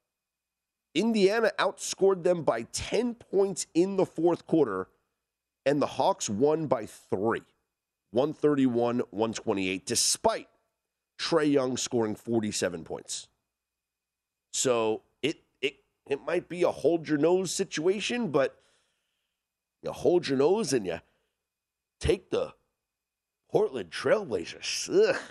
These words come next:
The team that lost six straight games by thirty, you know, twenty-something, thirty-something points. But yeah, I can, uh, I can kinda buy into what Dave wa-,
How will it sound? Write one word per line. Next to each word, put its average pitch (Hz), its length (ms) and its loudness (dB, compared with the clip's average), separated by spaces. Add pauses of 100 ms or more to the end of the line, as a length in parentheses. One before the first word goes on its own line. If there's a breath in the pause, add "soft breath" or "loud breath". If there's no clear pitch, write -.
(1040)
The 110 100 -2
team 180 240 0
that 175 120 2
lost 160 340 0
six - 220 0
straight 160 280 -2
games 135 340 0
by 104 140 2
thirty, 131 340 2 (380)
you 123 100 2
know, 110 140 -2 (840 soft breath)
twenty-something, 135 760 0
thirty-something 127 640 0
points. 110 440 -2 (540)
But 92 120 -4
yeah, 107 240 2
I 104 80 -2
can, 107 340 -6
uh, 98 380 -2 (680)
I 110 100 -2
can 127 140 -12
kinda 135 200 -2
buy 123 240 -2
into 123 300 -4
what 101 180 -4
Dave 104 260 -2
wa-, 95 220 -8